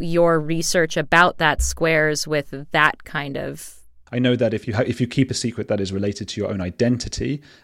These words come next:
Speaker 2: and one that could ostracize you if it came out, that's the worst kind of secret that you can keep, and it can do a lot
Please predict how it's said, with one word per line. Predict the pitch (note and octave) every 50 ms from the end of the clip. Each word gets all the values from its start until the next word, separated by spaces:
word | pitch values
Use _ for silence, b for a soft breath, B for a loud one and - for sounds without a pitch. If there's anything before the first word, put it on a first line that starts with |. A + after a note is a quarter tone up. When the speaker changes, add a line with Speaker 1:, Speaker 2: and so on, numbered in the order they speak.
| b
Speaker 2:
and | - A#2+ G#2 F#2+
one | F#2+ G2+ G#2
that | F#2+ F#2+ F#2 _
could | - - A2+ G2 - -
ostracize | B2 A#2 - - G#2+ - - G2 G2 F#2
you | F#2+
if | F2 -
it | G2 -
came | - G#2 F#2+ G#2+
out, | C#3 C#3 A#2 - - B B B B B B _
that's | A#2 A2 G2+
the | - -
worst | F#2+ F#2+ G#2 G2+ F#2+ F#2 -
kind | - F#2+ G2+ G#2+
of | -
secret | - - A2+ - - -
that | - -
you | - G#2 G2+
can | - - G2+
keep, | - - B2+ A2+
and | - G#2
it | G2+ -
can | - A2+
do | G2 A#2+ A2 G2+
a |
lot | G2+ G#2 G2+ F#2+